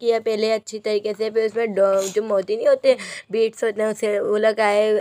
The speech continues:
बीड्स जो होते हैं हमारे पास पिंक कलर के थे, गोल्डन कलर के थे और वाइट कलर के थे।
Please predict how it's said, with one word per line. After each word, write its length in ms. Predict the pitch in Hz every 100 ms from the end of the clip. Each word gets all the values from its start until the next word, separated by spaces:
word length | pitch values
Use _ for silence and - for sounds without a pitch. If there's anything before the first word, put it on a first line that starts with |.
| -
बीड्स 340 | 202 226 220
जो 80 | 247
होते 160 | 240 233
हैं 80 | 214
हमारे 140 | 208
पास 180 | 226 220
पिंक 220 | 202 196
कलर 280 | 220 214 214
के 120 | 214
थे, 280 | 208 214 214
गोल्डन 380 | 202 185 185 202
कलर 260 | - 208 202
के 140 | 202
थे 120 | -
और 180 | - 240
वाइट 240 | 214 175
कलर 260 | - 180 170
के 140 | 180
थे। 140 | 180